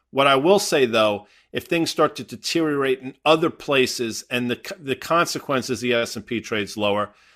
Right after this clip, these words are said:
that's when I think they would potentially think about it. But I don't think we're close to that at all yet. The other thing we should look at quickly, and, and just to amplify your answer, you know, people say, "What's the right multiple in this environment?" Well, okay, raise, rising rates,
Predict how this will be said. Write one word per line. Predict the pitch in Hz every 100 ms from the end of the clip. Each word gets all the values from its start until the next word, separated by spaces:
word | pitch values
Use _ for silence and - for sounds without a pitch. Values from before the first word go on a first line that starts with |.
| _
that's | 151 170 170
when | 147
I | 127
think | 143 127
they | 131
would | 123 117
potentially | - - 135 - 127
think | 104 160 160
about | 117 107 104
it. | 101 -
But | 117 - _ _ -
I | 160
don't | 175
think | 180 -
we're | 131
close | - 151 156 -
to | 131
that | 123 113
at | 131
all | 165 147
yet. | 120 113 -
The | 151
other | 196 196
thing | 202
we | 165
should | - 147 131
look | 135 -
at | 131 -
quickly, | - 135 - 123 117 - _ -
and, | 151
and | 156 151
just | 196 214 190
to | 147
amplify | 180 180 160 165 143
your | 131 127
answer, | 170 185 - 104 - _ _ _ _
you | 143
know, |
people | 143 196 196 180
say, | 180 156
"What's | 156 -
the | 156
right | 143 135
multiple | 135 147 147 131 127
in | 123
this | 120 -
environment?" | 120 110 156 143 107 101
Well, | 127 143 151
okay, | - 131 135 - _ _ _ -
raise, | 117 143 151 -
rising | 127 151 165 190 156
rates, | 127 156 165 -